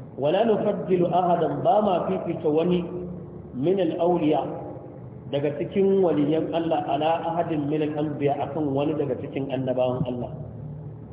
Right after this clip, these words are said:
"Wa naqulu", muna faɗa mu ahlus sunna, muna cewa, "Nabiyyun wahidun",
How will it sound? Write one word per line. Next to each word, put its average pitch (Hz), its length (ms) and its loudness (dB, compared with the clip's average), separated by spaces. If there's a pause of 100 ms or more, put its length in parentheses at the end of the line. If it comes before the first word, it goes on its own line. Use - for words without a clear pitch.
(400)
"Wa 131 140 0
naqulu", 160 460 4
muna 170 400 2
faɗa 156 440 0
mu 165 160 0
ahlus 160 360 -2
sunna, 160 320 -2
muna 151 280 0 (120)
cewa, 139 240 2
"Nabiyyun 135 680 0
wahidun", 135 560 0